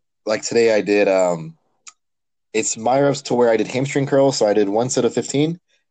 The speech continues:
and then I did a set of five immediately after until I couldn't do set to five anymore, and then I stopped there. So it's kind of train as little as I possibly can and make it as hard as I possibly can. I've gotten my best progress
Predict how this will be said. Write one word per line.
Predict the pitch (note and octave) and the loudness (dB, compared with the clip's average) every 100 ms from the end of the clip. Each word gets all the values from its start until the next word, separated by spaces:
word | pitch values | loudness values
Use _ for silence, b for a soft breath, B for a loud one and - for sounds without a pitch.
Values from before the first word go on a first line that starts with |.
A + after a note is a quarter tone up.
| _ | _
and | G#2 A2 | -2 0
then | A2+ | 2
I | |
did | A2 | 2
a | G#2+ | 2
set | - A#2 | 2 0
of | A2+ | 0
five | A2 G#2+ G#2 | 0 0 0
immediately | G2 G#2 G#2 F#2 | -2 0 0 2
after | G2 G#2 A#2+ | 0 0 -2
until | G2 F2+ - G2+ | -2 -4 -2 -2
I | |
couldn't | F2+ A2 F#2 D#2+ | -2 -6 -6 -6
do | F#2 | -4
set | G2 G2 | -4 -4
to | G2 | -4
five | G2 F#2+ | -2 0
anymore, | F2 F2 F#2 D3 F3 F3 _ _ _ - | -2 -4 -2 -2 -2 -6 _ _ _ -6
and | G#2 G2+ | -4 0
then | G#2 | 0
I | F#2+ | 0
stopped | - G2+ F2+ | 0 -2 -2
there. | F#2 F2+ D2+ | -2 -2 -2
So | - G2+ F#2 - _ _ _ - | -2 0 0 -4 _ _ _ -6
it's | A#2 | -4
kind | - C#3 | -2 -2
of | B2 | -2
train | - C3 B2+ A#2+ G2+ - | 0 0 0 -2 -8 -8
as | G#2 | 0
little | A2+ A#2+ | 2 2
as | |
I | G#2 | 2
possibly | G#2+ G#2 G2+ | 0 -2 -2
can | F2+ G2+ | -2 -2
and | G2 | -2
make | G2 | 0
it | G2 | -2
as | F2 | -2
hard | G2 | 0
as | G2+ | 0
I | G2+ | 0
possibly | G#2 G2+ G2+ | -2 -2 -4
can. | G2 G#2+ A2 - _ _ _ | -2 -2 -4 -8 _ _ _
I've | G#2 B2 | -2 0
gotten | B2+ C3 B2 | 0 0 0
my | A2 G2 E2 | -2 -4 -4
best | G2+ G2+ - - - | -2 -2 -4 -12 -4
progress | G2 G2 G2+ G2 - - | -2 2 0 0 -4 -8